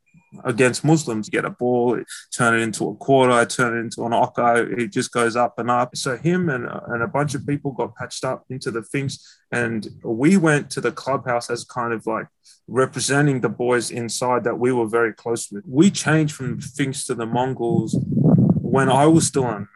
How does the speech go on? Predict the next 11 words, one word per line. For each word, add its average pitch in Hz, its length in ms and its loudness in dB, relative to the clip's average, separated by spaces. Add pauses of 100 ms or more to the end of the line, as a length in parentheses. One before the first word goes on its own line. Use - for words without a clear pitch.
(160)
on. 131 480 0 (200)
I 165 140 2
actually 214 280 -2
became 139 400 -4
sergeant 117 500 -2
because 123 360 -4
of - 180 -8
an 101 100 -12 (180)
internal 120 680 -6
political 123 500 -2
drama 110 460 -10